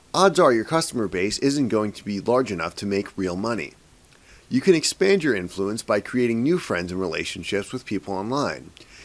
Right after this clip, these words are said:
You can do this by giving them things for free that they can actually use, such as links to helpful sites, free giveaways, and other things that are free.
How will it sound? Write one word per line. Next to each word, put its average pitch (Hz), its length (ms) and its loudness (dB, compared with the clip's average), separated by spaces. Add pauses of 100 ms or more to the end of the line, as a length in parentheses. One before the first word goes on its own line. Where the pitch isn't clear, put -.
(120)
You 117 80 -2
can 127 160 -4
do 185 140 0
this 131 240 4
by 107 160 0
giving 117 280 0
them 107 140 -2
things 139 260 -2
for 143 160 -4
free 135 280 2
that 92 180 -2
they 98 120 0
can 113 160 -8
actually 107 440 -4
use, 139 400 0 (220)
such 92 240 -8
as 85 100 -10
links 95 200 -4
to 104 80 -8
helpful - 260 -8
sites, 135 500 0 (280)
free 170 180 4
giveaways, 120 640 4 (100)
and 104 180 -6
other 139 240 4
things 90 300 -4
that 82 160 -4
are 85 40 -6
free. - 420 -6